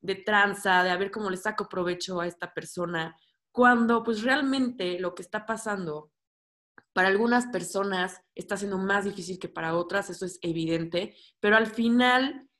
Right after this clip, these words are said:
estamos viviendo algo a nivel global que, lejos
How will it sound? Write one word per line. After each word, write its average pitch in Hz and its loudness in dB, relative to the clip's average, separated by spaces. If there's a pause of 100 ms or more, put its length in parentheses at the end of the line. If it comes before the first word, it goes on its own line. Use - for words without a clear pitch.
(120)
estamos 277 2
viviendo 220 0
algo 214 2
a 208 0
nivel 196 -4 (480)
global 196 2 (460)
que, 208 4 (160)
lejos 269 2